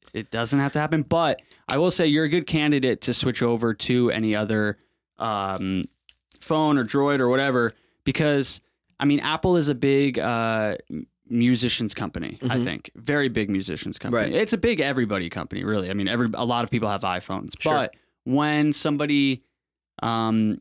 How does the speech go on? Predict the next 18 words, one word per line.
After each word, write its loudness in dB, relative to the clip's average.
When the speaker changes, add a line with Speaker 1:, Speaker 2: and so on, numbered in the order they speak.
Speaker 1:
I -4
mean, 0
I -4
know 2
for -2
myself, -2
and -2
I'm -4
sure -4
for -4
a 0
lot -2
of -8
people, -2
when 0
you 0
start -2
your -2